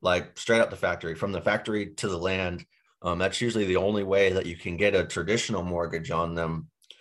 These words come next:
And it's not so much the mortgage company, it's the insurance companies that the mortgage requires. Um, the mortgage, the insurance companies are kind of sticklers when it comes to insuring these mobile homes, whether they're in a flood zone,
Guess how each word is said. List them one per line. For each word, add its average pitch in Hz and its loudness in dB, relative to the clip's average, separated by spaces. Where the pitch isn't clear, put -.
And 117 4
it's 113 0
not 147 4
so 165 2
much 139 2
the 104 -2
mortgage 120 2
company, 104 -2
it's 95 -6
the 107 -6
insurance 117 2
companies 98 -2
that 92 2
the 92 0
mortgage 92 2
requires. 101 0
Um, 80 2
the 98 -6
mortgage, 110 4
the 107 4
insurance 120 0
companies 95 -4
are 85 -2
kind 92 -2
of 80 -4
sticklers 90 0
when 87 -4
it 80 -6
comes 87 -2
to 87 -4
insuring 98 0
these 82 -6
mobile 82 -2
homes, 80 -4
whether 87 -2
they're 80 -2
in 67 -8
a - -12
flood 117 4
zone, 110 2